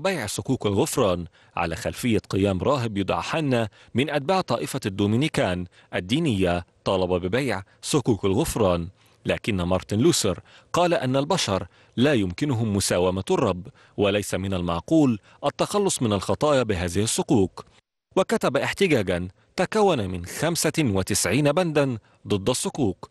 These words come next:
أبرزها أن الله هو الذي يغفر الخطايا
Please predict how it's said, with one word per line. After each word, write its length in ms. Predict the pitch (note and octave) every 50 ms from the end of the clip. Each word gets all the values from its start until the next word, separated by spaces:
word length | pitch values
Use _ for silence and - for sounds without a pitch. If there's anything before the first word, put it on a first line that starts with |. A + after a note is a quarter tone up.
| _ _ - _ - _
أبرزها 680 | - F#2 F2 G2+ A#2 C3+ A#2+ B2+ B2+ A2+ A#2 A2+ A2+ G#2 - _ - - _ -
أن 160 | A#2+ G#2+ F#2+
الله 280 | F2+ E2+ F2+ G#2 C3 B2
هو 320 | A#2 G2 F2+ B2+ D3+ C3+
الذي 380 | G2 F#2 G#2 G2+ F2+ E2+ E2+ E2
يغفر 300 | G2 G#2 - - A#2 A#2
الخطايا 640 | B2+ - - F#3+ - E3+ B2 F#2+ F2+ F2 E2+ F2